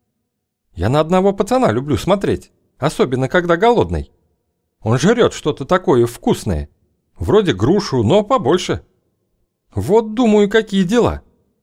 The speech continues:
Он сытый, но там, а я голодный, зато здесь. А пацанки какие! Юбки на них задрались, на бок их перекосило, но на ногах устояли.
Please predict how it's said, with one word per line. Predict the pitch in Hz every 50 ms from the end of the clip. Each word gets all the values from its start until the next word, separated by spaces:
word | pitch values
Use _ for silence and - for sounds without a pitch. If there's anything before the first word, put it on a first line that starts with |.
| _ _
Он | - 196 233 165
сытый, | - - - - 226 196 - 208 202 190 - _ _ _
но | 113 156 196
там, | 196 - 123 117 127 131 - _ _ _ _ _ _ _
а | - 85 120
я | 196 247
голодный, | 226 175 151 131 170 226 226 220 220 214 214 220 220 202
зато | - 101 101 98 208 220
здесь. | 175 90 80 107 139 151 - - _ _ _ _ _ _ _ _ _ _ _ _ _ _ _ _ _ _ _ _ _ _
А | - 85
пацанки | - - 101 196 - - 170 220 254 262 240 - 233
какие! | - 233 226 220 - 190 175 147 127 113 107 92 87 82 85 - _ _ _ _ _ _ _ _ _ _ _
Юбки | - 87 - 202 208 202 - 170
на | 151 143 147
них | 151 139 113 90
задрались, | 98 120 98 - 113 107 120 190 214 190 - - _ _ _ _ _
на | 160 202 240 208
бок | 107 107 - -
их | 113 - -
перекосило, | - 127 120 120 - 127 120 - - 247 247 196 87 76 - - _ _ _ _ _ _ _ _
но | 82 82
на | 107 123
ногах | 127 151 156 - 127 139 - -
устояли. | 156 - - 254 233 170 143 160 190 180 - -